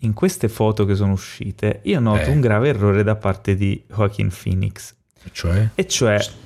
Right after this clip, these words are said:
Speaker 2: C'ha
Speaker 1: le
Speaker 2: l'orologio.
Speaker 1: mani. No, non c'ha l'orologio, ma le mani, dove ha messo le mani? Questa è una cosa importante perché
Speaker 2: Non ce l'ha
Speaker 1: Napoleone
Speaker 2: nel
Speaker 1: è famoso.
Speaker 2: panciotto.
Speaker 1: Esatto, in tutti i dipinti Napoleone ha la mano nel panciotto, un po' come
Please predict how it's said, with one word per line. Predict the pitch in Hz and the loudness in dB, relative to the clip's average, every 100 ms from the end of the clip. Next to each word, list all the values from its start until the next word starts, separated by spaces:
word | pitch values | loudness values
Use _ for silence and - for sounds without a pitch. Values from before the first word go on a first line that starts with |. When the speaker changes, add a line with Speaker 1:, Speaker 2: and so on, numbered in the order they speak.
| - - - | -20 -20 -4
Speaker 2:
C'ha | 95 | 0
Speaker 1:
le | 98 | 2
Speaker 2:
l'orologio. | 95 95 | 2 2
Speaker 1:
mani. | 107 110 113 113 - _ _ _ _ _ 127 | 0 2 2 0 -4 _ _ _ _ _ -2
No, | 135 123 | 2 2
non | 127 | 0
c'ha | 127 107 | 0 2
l'orologio, | 101 101 104 | 2 2 2
ma | 117 | 2
le | 135 131 | 2 2
mani, | 113 104 104 | 4 4 4
dove | 127 143 | 2 2
ha | |
messo | 117 107 104 - | 2 0 -2 -2
le | 98 | -2
mani? | 98 95 98 104 101 101 _ _ _ | 0 -2 -4 -6 -6 -10 _ _ _
Questa | 147 - 110 | -4 0 0
è | |
una | 131 | 2
cosa | 123 | 2
importante | 104 - 95 - 95 - | 0 0 -4 -4 -6 -6
perché | 117 - | -8 0
Speaker 2:
Non | 95 | 0
ce | 107 | 2
l'ha | 104 101 | 0 0
Speaker 1:
Napoleone | 90 | -2
Speaker 2:
nel | 82 | -2
Speaker 1:
è | |
famoso. | - 95 110 107 107 120 | 0 0 2 0 0 -2
Speaker 2:
panciotto. | 120 87 _ _ _ _ - | -2 -6 _ _ _ _ -4
Speaker 1:
Esatto, | 123 117 107 123 | 0 2 2 0
in | 131 | 0
tutti | 165 131 - | 0 0 0
i | |
dipinti | 131 165 127 117 117 | 0 0 0 0 0
Napoleone | 110 123 135 107 110 | 0 0 2 2 2
ha | 107 | 2
la | 104 117 | 2 2
mano | 107 101 | 2 4
nel | 98 95 | 2 2
panciotto, | - 98 - 98 92 - 98 | 0 -2 -2 -2 -2 0 2
un | 113 123 | 2 2
po' | 170 | 0
come | 170 147 127 120 | 0 0 2 0